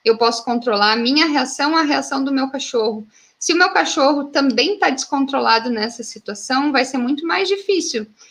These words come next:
né, da gente manter a calma e não se deixar levar por tudo aquilo que tá acontecendo. A gente acaba explodindo e muitas vezes o resultado não é legal. Então, trabalhem os cães de vocês em casa, trabalhem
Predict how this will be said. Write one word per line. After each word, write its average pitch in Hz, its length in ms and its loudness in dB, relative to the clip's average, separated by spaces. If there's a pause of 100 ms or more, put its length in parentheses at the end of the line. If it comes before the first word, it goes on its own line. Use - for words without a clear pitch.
(200)
né, 214 220 0
da 240 160 2
gente 247 300 0
manter 254 280 0
a 233 100 2
calma 269 640 2 (300)
e 240 440 4
não 247 180 2
se 269 140 -4
deixar 262 280 2
levar 247 480 2
por 294 140 -4
tudo 262 260 -6
aquilo 262 300 -2
que 247 100 -12
tá - 140 -6
acontecendo. 208 720 -8 (240)
A 208 120 -2
gente 214 240 -4
acaba 208 280 0
explodindo 247 880 -2
e 269 320 2 (340)
muitas 254 400 0
vezes 240 280 2
o 285 60 0
resultado 254 580 0
não 262 180 0
é 254 60 -2
legal. 220 520 0 (300)
Então, 220 340 -4
trabalhem 240 540 2
os 359 160 -4
cães 277 240 -2
de 285 60 -4
vocês 262 420 -2
em 269 100 0
casa, 220 460 2
trabalhem 214 640 -2